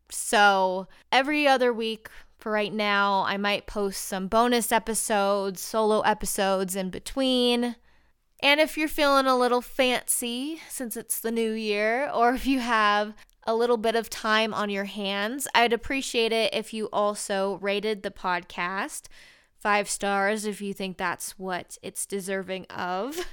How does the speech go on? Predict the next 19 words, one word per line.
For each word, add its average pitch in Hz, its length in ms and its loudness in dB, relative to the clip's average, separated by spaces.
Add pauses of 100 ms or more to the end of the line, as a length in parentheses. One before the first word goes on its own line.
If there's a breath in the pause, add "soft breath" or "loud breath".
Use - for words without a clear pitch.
(680 loud breath)
And 226 560 2 (320)
if 208 160 -4
you're 214 340 -2
on 196 340 -2
Spotify 233 1000 2
or 226 220 0
Apple, 208 360 0
you 220 120 -6
could - 160 -8 (100)
also 285 480 2
leave 240 240 -2
a 214 100 -2
review, 202 460 -2
which 202 220 -2
I 214 100 2
would 226 180 0 (160)
also 247 640 4
really 226 520 0
appreciate. 208 840 -2